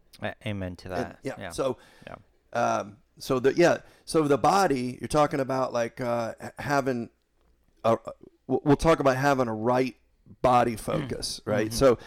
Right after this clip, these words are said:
Speaker 2: if I see that, that my body is, is my only portal
Speaker 1: Mm-hmm.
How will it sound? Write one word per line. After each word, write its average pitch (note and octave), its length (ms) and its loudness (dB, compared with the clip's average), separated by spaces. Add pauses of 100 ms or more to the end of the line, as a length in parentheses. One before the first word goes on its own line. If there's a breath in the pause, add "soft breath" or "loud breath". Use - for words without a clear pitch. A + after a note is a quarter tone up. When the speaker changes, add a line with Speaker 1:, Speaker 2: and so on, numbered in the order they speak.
(220 loud breath)
Speaker 2:
if D3+ 200 2
I C#3 100 8
see G#3+ 360 0
that, D#3 340 2
that B2 160 2
my A#2+ 140 0
body B2 680 -2 (380 soft breath)
is, B2+ 540 8 (1500 soft breath)
is C3 200 2
my B2 240 2
only C#3+ 560 2 (440)
portal A#2+ 680 4 (240)
Speaker 1:
Mm-hmm. G#2 320 -12